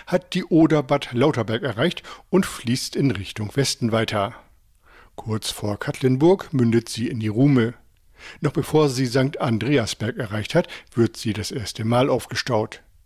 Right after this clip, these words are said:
Weitaus bekannter und größer ist jedoch die Odertalsperre in der Nähe von Bad Lauterberg.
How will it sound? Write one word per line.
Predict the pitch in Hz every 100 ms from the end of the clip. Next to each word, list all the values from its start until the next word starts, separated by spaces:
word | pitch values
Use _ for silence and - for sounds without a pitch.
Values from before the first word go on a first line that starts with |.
| _ _ _ - - _ -
Weitaus | 113 113 - 120 -
bekannter | 113 - 120 117 107 120
und | 127 -
größer | 120 143 165 165 180
ist | - - -
jedoch | 120 110
die | 127 -
Odertalsperre | 143 123 113 127 127 - 151 147 175
in | 196
der | 143 131
Nähe | 110 110 107
von | - 117
Bad | 113 123
Lauterberg. | 135 135 139 113 110 101 -